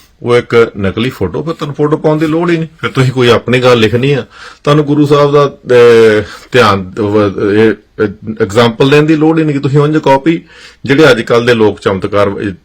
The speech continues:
ਝੂਠੇ ਦੱਸਦੇ ਨੇ ਵੀ ਸਾਡੇ ਬਾਬੇ ਨੇ ਆਹ ਕੀਤਾ, ਸਾਡੇ ਪਾਸਟਰ ਨੇ ਆਹ ਕੀਤਾ, ਉਹ ਏਦਾਂ ਠੀਕ ਕਰ ਦਿੰਦਾ ਹੈ, ਸਾਡੇ ਬਾਬਾ ਜੀ ਏਦਾਂ ਠੀਕ ਕਰ ਦਿੰਦੇ ਆ,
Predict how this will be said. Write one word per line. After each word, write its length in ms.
ਝੂਠੇ 340
ਦੱਸਦੇ 440
ਨੇ 200
ਵੀ 120
ਸਾਡੇ 300
ਬਾਬੇ 340
ਨੇ 100
ਆਹ 140
ਕੀਤਾ, 560
ਸਾਡੇ 300
ਪਾਸਟਰ 420
ਨੇ 160
ਆਹ 180
ਕੀਤਾ, 360
ਉਹ 240
ਏਦਾਂ 240
ਠੀਕ 240
ਕਰ 120
ਦਿੰਦਾ 400
ਹੈ, 100
ਸਾਡੇ 240
ਬਾਬਾ 300
ਜੀ 100
ਏਦਾਂ 220
ਠੀਕ 240
ਕਰ 120
ਦਿੰਦੇ 360
ਆ, 140